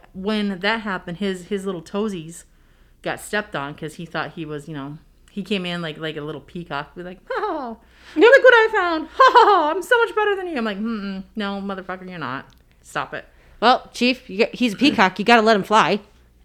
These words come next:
Speaker 1: Uh, I'll let him fly right off the roof.
Speaker 2: <laughs>
Speaker 1: Fly now. Flap those wings, baby. Anyway, um, so yeah, because, and the, his whole thing was, wait, let me back up.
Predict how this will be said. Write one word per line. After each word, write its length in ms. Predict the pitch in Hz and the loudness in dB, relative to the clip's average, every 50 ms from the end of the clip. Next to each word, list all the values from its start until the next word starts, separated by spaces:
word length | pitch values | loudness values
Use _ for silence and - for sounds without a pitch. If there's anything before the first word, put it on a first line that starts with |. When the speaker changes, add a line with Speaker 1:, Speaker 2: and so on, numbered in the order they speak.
| _ _ - 151 160 | _ _ -20 -16 -8
Speaker 1:
Uh, 320 | 175 175 180 180 170 156 - | -6 -4 -2 0 0 -2 -2
I'll 120 | 170 196 | -2 -2
let 100 | 226 214 | -2 -2
him 80 | 196 175 | -4 -4
fly 220 | - 190 180 175 | -4 -4 -4 -2
right 200 | 165 175 170 170 | -2 -2 -2 -2
off 160 | 170 165 - | -2 -4 -6
the 100 | - 147 | -8 -10
roof. 460 | 139 180 196 226 202 196 - - - - | -8 -6 -6 -6 -6 -6 -10 -18 -18 -6
Speaker 2:
<laughs> 60 | - - 294 285 - 311 - - - 370 359 - - - - - _ _ _ - - - - - - - - - _ _ _ _ _ _ _ _ | 4 6 6 6 6 4 0 6 6 6 6 6 0 -2 -10 -20 _ _ _ -20 -18 -16 -16 -16 -16 -18 -20 -20 _ _ _ _ _ _ _ _
Speaker 1:
Fly 320 | _ - - 240 247 247 254 | _ -12 -8 -6 -6 -4 -2
now. 300 | 277 294 294 269 214 - - _ | -2 -2 -2 -4 -6 -10 -14 _
Flap 340 | _ - - - 494 508 494 508 | _ -4 2 4 6 6 4 4
those 240 | - 480 466 453 | 4 4 4 4
wings, 460 | 453 466 494 494 494 494 494 494 480 440 440 | 4 4 4 4 4 2 0 0 -2 0 2
baby. 420 | 440 440 453 453 466 466 - - - - - | 0 2 2 2 0 0 -2 -8 -16 -12 -6
Anyway, 320 | 208 233 220 196 190 190 190 - - - | -4 -2 -2 -2 -4 -6 -8 -12 -8 -4
um, 420 | 220 208 208 208 208 202 202 196 | 0 0 0 0 -2 -4 -6 -8
so 180 | - - - 240 | -12 -8 -4 -4
yeah, 340 | 233 233 214 180 165 170 180 - - - _ _ _ - | -2 0 0 0 0 -2 -6 -14 -20 -20 _ _ _ -6
because, 380 | 226 240 226 262 233 214 202 202 | -6 -4 -2 0 0 0 0 -2
and 280 | - 220 214 208 202 202 | -4 -4 -2 -2 0 -2
the, 140 | 196 160 | -2 -4
his 200 | 190 - 220 208 | -4 -6 -8 -6
whole 160 | - 254 233 220 | -4 -4 -6 -6
thing 260 | 220 - 226 214 208 | -4 -6 -6 -6 -4
was, 280 | 180 165 160 170 170 - _ _ _ _ _ _ _ _ _ _ 160 _ _ _ _ | -4 -4 -6 -6 -8 -14 _ _ _ _ _ _ _ _ _ _ -20 _ _ _ _
wait, 160 | - - 131 123 | -20 -18 -18 -16
let 80 | 127 | -16
me 120 | 147 156 147 | -16 -16 -14
back 200 | 135 123 127 - | -14 -14 -14 -16
up. 100 | 110 | -20